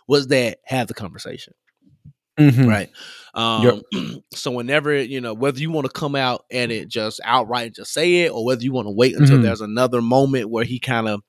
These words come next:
Speaker 1: alludes to something, um, for sure, have the conversation and don't let a fifteen, over fifteen-year-old friendship die, um, because your friend was trying to, you know,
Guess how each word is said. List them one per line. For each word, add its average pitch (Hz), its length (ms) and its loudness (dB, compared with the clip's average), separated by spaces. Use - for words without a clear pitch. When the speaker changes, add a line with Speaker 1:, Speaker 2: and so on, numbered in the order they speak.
Speaker 1:
alludes 160 400 4
to 160 80 -2
something, 143 560 0
um, 113 360 -2
for 143 160 0
sure, 110 400 2
have 123 280 0
the 123 60 0
conversation 113 840 -4
and 135 180 0
don't 147 220 2
let 131 220 2
a 120 60 -6
fifteen, - 300 -4
over 127 280 4
fifteen-year-old 110 640 -4
friendship 113 500 -6
die, 92 500 -4
um, 104 360 -2
because 110 300 -2
your 113 120 4
friend 110 440 -2
was 107 120 -6
trying 107 340 -6
to, 101 140 -8
you 117 80 -14
know, 104 140 -12